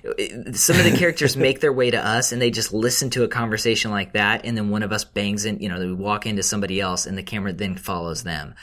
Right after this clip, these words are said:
Speaker 1: I think it could make for a good two, three minutes of screen time, personally.
Speaker 2: Yeah, I, I'm behind that.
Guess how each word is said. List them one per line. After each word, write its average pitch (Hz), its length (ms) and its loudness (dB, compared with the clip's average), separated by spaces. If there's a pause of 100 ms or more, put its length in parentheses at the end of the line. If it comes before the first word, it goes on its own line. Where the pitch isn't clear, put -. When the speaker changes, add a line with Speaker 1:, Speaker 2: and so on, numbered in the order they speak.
(240)
Speaker 1:
I 151 160 2
think 202 160 2
it 156 120 2
could 135 160 0
make 117 220 2
for 110 160 0
a 95 60 2
good 110 320 2
two, 113 180 -2
three 104 240 -4
minutes 92 340 -2
of - 60 -6
screen 80 340 -6
time, - 360 -14
personally. - 500 -14 (920)
Speaker 2:
Yeah, 110 180 2
I, 147 240 6 (300)
I'm 139 300 0 (140)
behind 143 480 -2
that. 143 440 -2